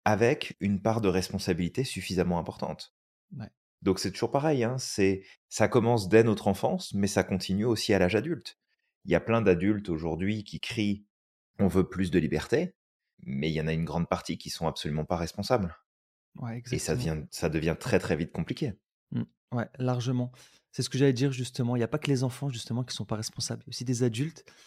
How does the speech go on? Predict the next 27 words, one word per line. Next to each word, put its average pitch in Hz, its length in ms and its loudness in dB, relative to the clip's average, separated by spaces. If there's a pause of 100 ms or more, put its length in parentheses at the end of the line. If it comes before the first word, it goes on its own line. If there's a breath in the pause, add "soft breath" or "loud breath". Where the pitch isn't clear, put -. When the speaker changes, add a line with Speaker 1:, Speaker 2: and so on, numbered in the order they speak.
(380 soft breath)
Speaker 2:
Et, 120 220 0
euh, 117 360 0 (500)
et 123 60 -2
effectivement, 151 460 0
le, 156 100 4
la 143 240 2
liberté, 156 640 2 (100)
on 139 140 0
en 139 100 2
a 139 60 2
déjà 135 240 0
parlé 143 240 0
en 147 100 0
tant 127 160 -4
que 123 160 -2
besoin 120 540 0 (220)
dans 110 220 -2
un 113 40 0
podcast, - 640 -4
euh, 107 500 -6 (360)
précédent. 135 640 0 (240)
Et 139 240 4
en, - 140 -14 (240)
en 139 160 -4
fait, 185 220 4
la 151 80 6
liberté, 151 840 6